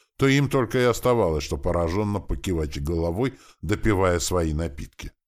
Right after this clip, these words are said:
Подобных тварей в степи не водилось. Для этого нужно было минимум до предгорья доехать.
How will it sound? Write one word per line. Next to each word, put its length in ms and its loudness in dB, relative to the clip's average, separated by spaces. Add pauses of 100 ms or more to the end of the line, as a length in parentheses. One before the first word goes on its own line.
(260)
Подобных 580 -8
тварей 360 -2
в 60 -12
степи 360 -8
не 120 -2
водилось. 760 -2 (400)
Для 200 -12
этого 380 -2
нужно 300 -4
было 240 -2
минимум 520 -2
до 120 -2
предгорья 540 -2
доехать. 560 -8